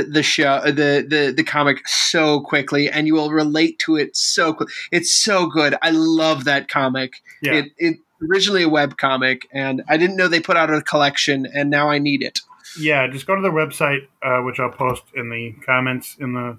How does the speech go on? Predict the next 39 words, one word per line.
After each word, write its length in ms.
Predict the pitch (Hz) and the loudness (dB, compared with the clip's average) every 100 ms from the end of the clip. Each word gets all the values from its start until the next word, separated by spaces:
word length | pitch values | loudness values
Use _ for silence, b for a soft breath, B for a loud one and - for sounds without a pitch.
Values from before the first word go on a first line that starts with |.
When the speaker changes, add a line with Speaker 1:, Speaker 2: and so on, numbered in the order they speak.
| - | -6
Speaker 2:
section. 540 | - 185 220 226 196 - | -2 0 -2 -4 -6 -8
Uh, 200 | 147 127 | -4 -2
look 140 | 127 127 | -2 -4
for 80 | 139 | -6
the 60 | |
highlighted 540 | 123 139 139 135 131 131 - | -2 0 2 0 -2 -6 -6
parts 240 | - 139 139 | 0 0 -2
in 60 | 135 | -4
the. 240 | 127 135 127 | -2 -4 -4
I've 120 | - | -4
ch-, 340 | 160 160 165 | -2 -2 -2
changed 260 | - 202 180 | -2 0 2
our 100 | 185 | 2
format, 480 | 170 180 160 139 139 | 2 2 4 2 0
so 140 | - 135 | -4 -6
if 100 | 131 | -2
people 220 | 151 143 | -2 0
haven't 160 | 135 135 | 0 0
realized, 420 | 135 131 127 127 | 0 0 0 -4
I 60 | 135 | -4
changed 260 | 160 156 | 0 2
our 100 | 151 | 2
format 280 | 139 143 147 | 2 2 2
a 40 | 147 | 2
little 160 | 147 | 2
bit. 180 | 151 160 B B B | 0 -2 B B B
So 160 | - 147 | -6 0
in 120 | 151 | 2
the 80 | 165 | 2
description, 840 | 147 - 180 180 - 131 127 127 143 | 0 -2 0 0 0 0 -2 -4 -8
when 160 | 139 127 | -6 -2
I, 220 | 127 123 | 0 0
we 140 | 131 127 | -2 -2
talk 280 | 143 139 | 2 2
about 360 | 135 127 120 - _ - | 2 2 0 -2 _ -4
something 320 | 151 127 131 | -2 -2 -2
like 160 | 120 | -6
Kevin 240 | - 131 120 | -2 -2 -2
Smith, 300 | 127 127 | -6 -6